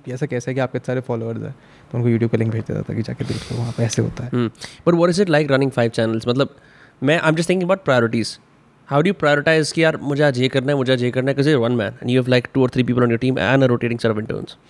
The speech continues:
Speaker 1: So, consider it like a pyramid।
Speaker 2: Hmm।
Speaker 1: At the top of the pyramid is this YouTube channel called Vedant Trusty,
Speaker 2: Hmm।
Speaker 1: which is an extension of my personality।
Speaker 2: Right।
Speaker 1: So whatever I like, whatever I don't like,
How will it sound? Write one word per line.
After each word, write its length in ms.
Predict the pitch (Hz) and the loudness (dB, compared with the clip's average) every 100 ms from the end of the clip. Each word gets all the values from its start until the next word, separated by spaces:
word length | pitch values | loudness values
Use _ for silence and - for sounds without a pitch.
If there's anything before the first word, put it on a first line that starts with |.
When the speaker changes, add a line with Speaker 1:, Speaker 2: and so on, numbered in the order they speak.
| - - - - | -20 -20 -10 0
Speaker 1:
So, 120 | 214 214 - _ _ _ _ - | 0 0 -16 _ _ _ _ -6
consider 840 | 139 139 143 139 135 - 143 139 | -2 -2 -2 -2 -4 -4 -2 2
it 180 | 143 139 | 2 2
like 180 | 127 123 | 0 -2
a 400 | 127 123 123 117 113 | 0 0 0 -2 -4
pyramid। 260 | 120 110 110 - _ _ _ _ 143 | -6 -6 -10 -18 _ _ _ _ 0
Speaker 2:
Hmm। 200 | 131 127 | 2 0
Speaker 1:
At 80 | |
the 100 | 120 123 | -4 -4
top 140 | 123 | -4
of 80 | 139 | -2
the 140 | 139 | -2
pyramid 280 | 131 113 131 | -2 -2 -2
is 100 | 127 | -2
this 160 | 120 117 | -2 -2
YouTube 240 | 113 123 | -2 -2
channel 200 | 120 113 | -2 0
called 200 | 123 143 | 0 2
Vedant 180 | 120 110 | 0 -2
Trusty, 260 | 110 - 117 - - 117 | -6 -10 -12 -12 -4 2
Speaker 2:
Hmm। 120 | 110 110 - 127 | 2 0 -10 -6
Speaker 1:
which 120 | 117 | -2
is 60 | 127 | 0
an 100 | 131 | 0
extension 440 | - 123 113 156 | 0 -2 0 2
of 120 | 165 | 2
my 100 | 123 113 | 0 -2
personality। 540 | 110 139 - - - 123 | -8 -10 -14 -14 -4 2
Speaker 2:
Right। 140 | 113 | 2
Speaker 1:
So 360 | - - - 123 | 0 -20 -12 -4
whatever 260 | 117 120 123 | 0 0 0
I 120 | 117 | 2
like, 280 | 127 139 135 | 4 2 2
whatever 320 | 120 113 107 | -2 -2 -6
I 100 | 107 | -2
don't 240 | 127 131 | -2 0
like, 260 | 127 123 120 | 0 0 0